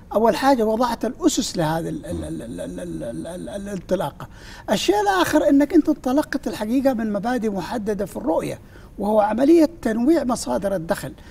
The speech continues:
مصادر الدخل يجب أن تتنوع من ضمن مصادر الطاقة. فأنت دولة كما تكرمت أحد الأخوات الحقيقة في ال-، في ال-، في البرنامج، إنه المملكة العربية السعودية ثلاثمية وستين يوم وهي تحت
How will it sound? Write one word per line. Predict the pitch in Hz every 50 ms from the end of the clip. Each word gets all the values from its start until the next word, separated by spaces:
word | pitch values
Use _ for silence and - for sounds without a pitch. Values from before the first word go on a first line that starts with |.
| - - - - - -
مصادر | 190 - - 285 302 285 240 247 240
الدخل | 233 214 214 285 - - 240
يجب | 247 277 - 269 220
أن | 240 202 -
تتنوع | 233 220 - 240 226 277 294 294 285 247
من | 233 269 240 226 226
ضمن | 302 254 285 269 247 240
مصادر | 226 196 - 254 262 277 277 240 294 302 320 - - - - - - - - -
الطاقة. | 226 - - - 320 320 285 - - 135 117 - - - - - - - -
فأنت | - 277 - 233 - 226
دولة | 202 226 285 311 277 240
كما | - - 226 220 - - 202 202 202
تكرمت | 196 - 208 - 226 233 233 202 208 196 -
أحد | 269 254 208 196 202 208 208 214 185 185
الأخوات | 175 160 - 165 - 196 208 196 190 - - - - - - - - -
الحقيقة | 165 151 151 190 185 202 226 185 190 165
في | 147 170
ال-، | 170 170 170
في | 151
ال-، | 165 170 147 131 139 180 175 170 - 104 92 - - - - - - - - - - - - - - - - 220 214 208 208 214 220 - - - - - - - - - -
في | - 190
البرنامج، | 180 165 175 175 165 175 233 226 190 175 208 208 - - - - - - - - - - - -
إنه | 269 277 294
المملكة | 320 427 427 415 - -
العربية | 311 269 247 277 277 269 370 359
السعودية | 311 - - - 240 233 240 - 320 320 277
ثلاثمية | - 233 220 214 214 220 247 302 320 330
وستين | 262 226 - 247 - - - - 302 277 277 254
يوم | 247 254 269 277 277 277 220
وهي | 208 262 262 233 226 220 208 202
تحت | - - - - 240